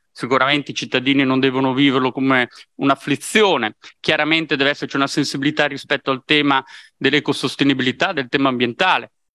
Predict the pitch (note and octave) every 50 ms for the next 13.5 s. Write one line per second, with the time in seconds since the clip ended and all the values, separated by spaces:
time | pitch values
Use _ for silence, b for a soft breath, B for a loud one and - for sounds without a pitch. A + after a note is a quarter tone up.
0 | _ - B2+ A#2+ B2 B2+ C3+ - - A#2+ - - - G#3 A3+ A3 B3 A#3 D#3+ D3
1 | C3 C3+ C3 B2 - C#3 C3 C3 C#3 B2+ - - B2+ B2+ B2 A#2+ A#2+ G#2+ - -
2 | C3 B2+ C3 - A2+ B2+ B2+ B2 A#2+ A#2+ B2+ - - B2 B2+ C#3 C3 B2+ A#2+ A#2
3 | C#3+ C#3+ C#3 C#3+ C#3+ - - - B2+ G#2+ - - G#2+ F#2+ - - G2 A#2 G#2+ -
4 | G#2+ G#2 A2+ - - G#2 G#2 - - _ _ _ _ B B B B B A3 G#3+
5 | E3 C#3+ E3 G#3 G#3 _ - A3+ - - - F#3+ F#3 F3 D3+ C3+ G#2+ - G3+ F3+
6 | C3+ - - _ _ _ - D#3+ D3+ C#3+ - - C#3 C#3+ D#3 F#3 G3 G3 E3 -
7 | - C3 C3+ B2 - C#3 C#3+ C#3 - - C3 C3 A3+ D3 - C#3 A#2 - C#3+ -
8 | - - - F#3 - A3 B3 A#3+ G3 C#3 - C#3 B2+ C#3+ C#3+ C3 - - - G#3
9 | F#3+ D3 - - B2 B2 B2+ - - - - G3 - _ - C3+ - - C4+ C4
10 | - - - - B2+ C3 C3+ D3 F#3+ F#3+ E3 C3+ - - - G#2 B B B B
11 | B G#3 G#3+ A3 F3 D3+ C3+ C3 C3 A2 A2 A2 A#2 F3 A3 - _ - A#2+ -
12 | - A#2+ - - C#3 - - B2+ A#2 B2 C3 C3 A#2+ A#2+ - B2+ A#2+ B2+ C3 B2
13 | B2 A#2+ - - A#2 G#2 G#2 G2 B2+ -